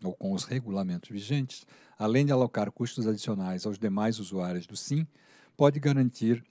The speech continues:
a disponibilidade do sistema de transmissão para essas usinas em condições não isonômicas com os demais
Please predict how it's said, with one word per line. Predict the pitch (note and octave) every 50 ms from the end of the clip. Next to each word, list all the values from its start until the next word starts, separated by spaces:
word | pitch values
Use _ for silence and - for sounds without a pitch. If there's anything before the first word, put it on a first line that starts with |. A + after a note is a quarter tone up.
| _ - -
a | B2+ B2 A#2 A2+ A2+ A2
disponibilidade | G#2 G2 G#2+ G#2+ - - - A2+ A2+ A2 A2 A#2+ G#2+ A2 G2 F2+ G2 G2 G2 G2 F#2+ F#2+ G2+ G#2+ B2 _ _ _ _ _ _ _ _ _ _ _ _ _ _ _ _ _ _ _ _ _ _ _ _ _ _ -
do | A#2+ A2+
sistema | - - C#3 B2+ - - - A#2 A2+ G#2+ A2 A2
de | G#2 G2+ A2+
transmissão | - - F#2 F2 F#2+ A#2 A2 - - B2+ B2 B2+ B2+
para | B2+ G#2+ G#2 G2+
essas | G2 F2+ - B2+ G#2
usinas | A#2+ B2 G#2+ A2 B2+ C3 C#3 B2 A2+
em | B2
condições | A2+ A#2 A#2 A2+ G#2+ - - A#2+ A2+ G2
não | A2 A#2 B2+ C#3+ D#3 D3+
isonômicas | C3+ A#2 B2+ A#2 G#2+ G#2 G#2+ A#2 C3 C#3+ C#3+ - D3+ C#3+ - -
com | - A#2 A#2+
os | B2 A#2
demais | A#2 B2 B2+ A#2+ G#2+ G#2+ G#2+ A2 A2 A2 - - - -